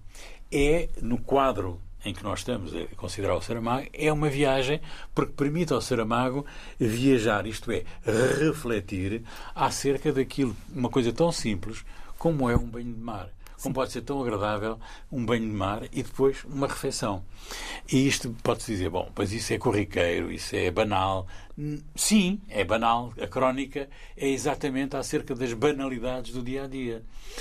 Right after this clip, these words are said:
Mas nessas banalidades há uma veracidade na experiência narrada que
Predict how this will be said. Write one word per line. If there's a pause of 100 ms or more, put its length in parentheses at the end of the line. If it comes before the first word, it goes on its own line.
(260)
Mas
nessas
banalidades (280)
há
uma
veracidade (380)
na
experiência
narrada (360)
que